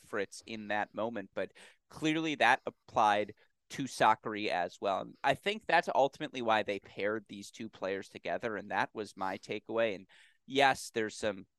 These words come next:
knowledge about each of them from what our jobs are that clouds my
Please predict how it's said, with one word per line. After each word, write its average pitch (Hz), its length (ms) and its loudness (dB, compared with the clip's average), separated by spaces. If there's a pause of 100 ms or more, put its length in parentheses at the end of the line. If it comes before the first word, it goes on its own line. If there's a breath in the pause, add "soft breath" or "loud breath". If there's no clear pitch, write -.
(120)
knowledge 110 420 2
about 107 240 2
each 107 220 -12
of - 60 -16
them 98 220 -4
from 101 160 -10
what 101 200 -4
our 98 180 2
jobs 101 420 2
are 101 140 2
that 90 220 -8
clouds 98 420 -2
my 92 240 -4